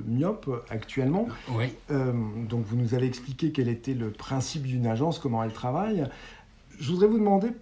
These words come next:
Speaker 1: par ailleurs, est-ce que vous avez été approché par des galeries ? Euh, est-ce que vous avez des collectionneurs qui suivent votre travail ?
Speaker 2: Alors, je, de,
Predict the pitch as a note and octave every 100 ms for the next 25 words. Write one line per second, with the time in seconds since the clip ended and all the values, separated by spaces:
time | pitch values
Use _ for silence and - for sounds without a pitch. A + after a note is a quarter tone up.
0 | - F3+ E3 E3 G#3+ A#3 - D#3 - G#3
1 | F3 D3 C#3+ C#3 C3+ E3+ F3 C#3 D3 F3
2 | G#3 C#3+ B2 B2+ A#2+ C#3+ C3+ B2 A#2 -
3 | - - - B2 A#2 A#2 A#2 A2+ C3 B2+
4 | E3 D#3+ D3+ D3 C#3 F#3 E3+ - - D#3
5 | E3 G3+ G3 D3 - E3+ C#3 C#3+ C#3+ C3+
6 | - C3 F3 F#3 B2+ D3 G#2+ D#3+ E3+ A#2+
7 | A2